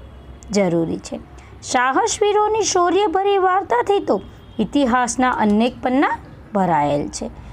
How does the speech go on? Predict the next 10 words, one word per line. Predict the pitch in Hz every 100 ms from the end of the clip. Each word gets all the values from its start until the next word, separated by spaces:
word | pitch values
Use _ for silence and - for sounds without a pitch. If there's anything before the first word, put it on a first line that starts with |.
| -
સાહસ | - 202 196 202 196
વૃત્તિને | - 196 - 202 196 196
કારણે | - 214 240 381 320
જ | - 226 427 466 -
કોલંબસે | 254 285 508 508 381 - 233 185 185 - _ _ _ -
અમેરિકા | - 311 381 587 554 466 381 320
ખંડ | 254 196 - -
અને | 220 202 196 294 - - - -
કેપ્ટન | 202 - 220 208
સ્કોટે | 202 - 302 381 294